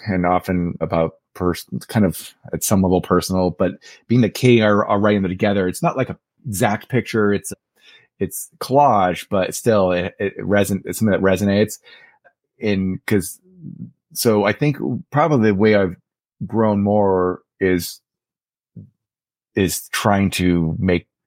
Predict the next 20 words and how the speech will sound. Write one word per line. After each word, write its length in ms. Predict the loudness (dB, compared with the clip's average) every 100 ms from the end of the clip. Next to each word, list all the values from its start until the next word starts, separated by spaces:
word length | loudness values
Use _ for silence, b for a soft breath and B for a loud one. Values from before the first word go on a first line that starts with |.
| _
it's 100 | -12
basically 560 | 0 0 0 -4 -2 -2
probably 280 | -2 -2 0
lyrically 640 | 2 2 2 0 0 0
and 100 | 0
having 260 | 0 2 2
it 180 | 0 -4 -10 -4
be 360 | 2 4 4 2
as 460 | 0 0 -2 -6 -10 _ _ _ _ _ _
connecting 460 | -2 0 0 -2 -4
as 100 | -2
possible 600 | 0 0 0 -2 0 0
and 220 | 0 -4 B B B
real 240 | 0 2 2
as 100 | 0
possible. 640 | -2 -2 -2 0 0 -2 B B B B
And 220 | -2 -2
sometimes, 600 | 0 0 2 2 2 -2 -2
like, 260 | -2 0 -2
people 480 | 0 2 2 0